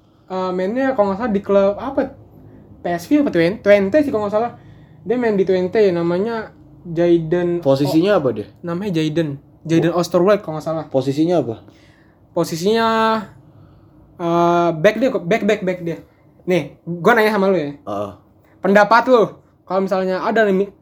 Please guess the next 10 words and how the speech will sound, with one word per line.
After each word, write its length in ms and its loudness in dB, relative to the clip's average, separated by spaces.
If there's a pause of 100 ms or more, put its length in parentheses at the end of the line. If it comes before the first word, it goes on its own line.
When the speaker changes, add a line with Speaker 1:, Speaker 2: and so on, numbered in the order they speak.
(120)
Speaker 1:
misalnya 420 4
gua, 220 6 (220)
misalnya 320 -2
gua 160 6 (440)
pemain 540 0 (840)
keturunan 360 0
nih, 100 0
keturunan 340 0
nih. 120 -8 (160)
Speaker 2:
Heeh. 260 -14